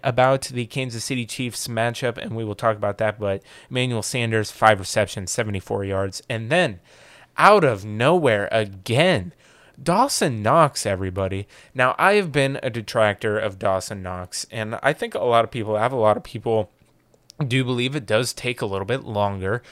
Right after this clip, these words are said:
to develop a tight end in the N F L. And you know what? It does.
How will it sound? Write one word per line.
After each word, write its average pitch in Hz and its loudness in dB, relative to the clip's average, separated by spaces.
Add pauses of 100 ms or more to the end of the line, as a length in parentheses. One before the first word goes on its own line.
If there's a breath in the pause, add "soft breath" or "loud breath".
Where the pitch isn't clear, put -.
(280 loud breath)
to 127 -6
develop 107 0
a 131 -4
tight 110 -4
end 101 -6
in 101 -8
the 104 -6
N 110 -2
F 117 -2
L. 175 2
And 123 -6
you 120 -6
know 131 -2
what? 175 2 (720)
It 139 -4
does. 139 0